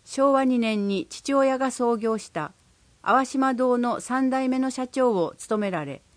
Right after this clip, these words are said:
業界初となった包み暗器の導入で、生産量を格段に増やし、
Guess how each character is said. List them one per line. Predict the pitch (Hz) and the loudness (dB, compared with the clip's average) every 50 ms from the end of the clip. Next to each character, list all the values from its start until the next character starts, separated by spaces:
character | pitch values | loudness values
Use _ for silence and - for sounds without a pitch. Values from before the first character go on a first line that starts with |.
| _ _ _ _ _ _ _ _ _ _ _ | _ _ _ _ _ _ _ _ _ _ _
業 | - 233 254 269 262 | 0 2 2 2 2
界 | - 262 269 262 254 | 2 0 0 0 -2
初 | 208 254 254 - 254 | -4 -8 -10 -8 -2
と | - 262 247 | 0 0 0
な | 220 190 190 | 0 -2 -4
っ | |
た | - _ - 156 143 - - _ _ - | -6 _ -10 -10 -10 -10 -12 _ _ -20
包 | - - - 269 262 262 269 | -18 -8 -4 -2 0 0 2
み | 262 | 2
暗 | 262 262 269 254 | 2 0 0 -2
器 | 247 - 196 | -2 -4 -4
の | 175 165 151 147 - - - | -2 -2 -2 -4 -6 -12 -6
導 | 170 196 208 208 208 | -2 0 0 0 0
入 | 202 202 196 190 180 | 0 -2 -2 -2 -2
で、 | 175 170 151 - _ _ _ _ _ _ _ _ _ _ | -4 -6 -6 -8 _ _ _ _ _ _ _ _ _ _
生 | - - 269 269 269 | -4 0 0 0 0
産 | - 285 277 269 262 | 2 0 2 2 2
量 | 240 233 220 214 196 | 2 2 2 2 2
を | 175 160 151 127 - - - | 0 0 -2 -2 -6 -10 -12
格 | - 220 - - 247 | -14 -10 -8 -4 -2
段 | 247 262 262 254 247 247 | 0 0 2 2 2 0
に | 254 247 214 | 0 -2 -4
増 | - - 220 | -4 -2 -2
や | 214 196 180 | -2 -2 -4
し、 | - - 160 156 - | -6 -8 -10 -10 -10